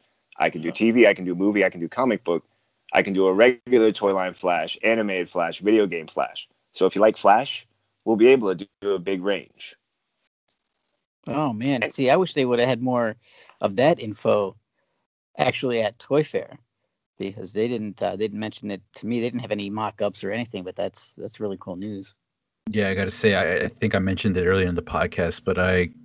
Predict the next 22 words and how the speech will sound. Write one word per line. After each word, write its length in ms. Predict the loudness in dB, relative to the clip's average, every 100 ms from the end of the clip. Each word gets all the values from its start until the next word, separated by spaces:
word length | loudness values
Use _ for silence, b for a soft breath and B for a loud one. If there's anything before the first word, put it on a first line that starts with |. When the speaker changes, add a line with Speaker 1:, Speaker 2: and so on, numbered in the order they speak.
| -20 -8
Speaker 4:
you 140 | -4
know, 80 | -2
as 140 | -2 -4
a 60 |
kid, 280 | -2 0 2
I 200 | 2 2
grew 360 | -2 -2 2 2
up 140 | 2 -4 -20 -8
collecting 400 | -4 -2 -2 -2
a 60 |
lot 240 | 2 2 2
of 160 | 2
McFarlane 500 | 2 2 2 2 0
toys. 520 | 2 4 4 2 -2
Uh, 280 | -2 2 2
I'm 300 | 2 0 2
a 80 | 0
huge 400 | -2 2 2 4
fan 240 | 2 2 2
of 80 |
Todd 220 | 2 2 2
McFarlane 640 | 0 0 0 0 -2 -4